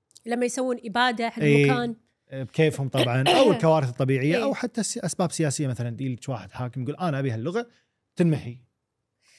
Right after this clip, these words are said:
Speaker 1: لا تدرسونها بالمدارس، لا تتكلمونها، يعني كذي.
Speaker 2: الحين راح نتكلم عن اللغات التي ستنقرض قريبا.
Speaker 1: إيه. لحظة، خليني أكتب اسمها لأن ما أعرف أقولها.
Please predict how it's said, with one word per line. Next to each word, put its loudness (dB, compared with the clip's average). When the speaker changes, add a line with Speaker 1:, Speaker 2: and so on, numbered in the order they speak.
Speaker 1:
لا 4
تدرسونها -2
بالمدارس، -4
لا 0
تتكلمونها، -6
يعني -4
كذي. -6
Speaker 2:
الحين 4
راح 0
نتكلم 0
عن 0
اللغات 0
التي 0
ستنقرض -2
قريبا. -2
Speaker 1:
إيه. -16
لحظة، -14
خليني -14
أكتب -16
اسمها -8
لأن -4
ما -10
أعرف -14
أقولها. -16